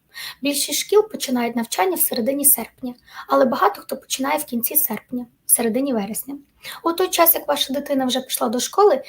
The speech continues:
інші діти все ще чекають на початок навчального року. Ця онлайн-подія містить інформацію для тих, хто ще не вступив до школи.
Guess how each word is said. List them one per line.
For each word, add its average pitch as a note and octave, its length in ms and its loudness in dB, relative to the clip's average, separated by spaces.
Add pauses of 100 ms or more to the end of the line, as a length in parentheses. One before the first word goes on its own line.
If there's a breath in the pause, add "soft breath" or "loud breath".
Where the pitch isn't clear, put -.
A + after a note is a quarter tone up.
(220 loud breath)
інші D#4 280 -4
діти E4 240 0
все E4 280 4
ще - 180 -2
чекають C4 440 0
на B3+ 100 0
початок A#3+ 500 -6
навчального A#3 540 0
року. G3+ 300 -4 (560 loud breath)
Ця C4+ 180 0
онлайн-подія C4+ 680 4
містить B3 440 0
інформацію B3+ 600 -2
для A3 80 0
тих, G4 380 -2 (240 loud breath)
хто - 160 -8
ще D4+ 240 2
не D4 140 2
вступив D4 500 -4
до G#3 100 -8
школи. B3+ 360 -10